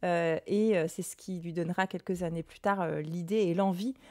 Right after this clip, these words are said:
d'adapter Peter Pan, euh, en dessin animé. Euh, c'est dès mille neuf cent trente-cinq, euh, apparemment, qu'il, euh, qu'il, euh, qu'il, qu'il s-, vraiment souhaite adapter l'œuvre. C'est quelque chose qui a mis, euh, beaucoup de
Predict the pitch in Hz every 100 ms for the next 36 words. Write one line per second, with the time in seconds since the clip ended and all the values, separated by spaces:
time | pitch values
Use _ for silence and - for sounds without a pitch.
0 | - 170 190 180 175 - - 233 262 262
1 | - 208 165 - - 214 - _ _ _
2 | - _ 185 170 160 160 - 202 190 190
3 | 214 190 180 170 180 _ _ _ _ _
4 | _ _ _ _ _ _ _ _ _ -
5 | - - - _ 185 180 170 196 233 233
6 | 220 214 226 202 185 185 185 180 - 160
7 | 160 160 156 165 180 185 165 156 151 -
8 | 160 143 143 - 156 160 _ - 147 165
9 | 180 196 190 - 202 202 - 180 175 -
10 | 185 240 - - - - - 226 220 214
11 | 214 233 226 - 180 190 190 165 165 202
12 | -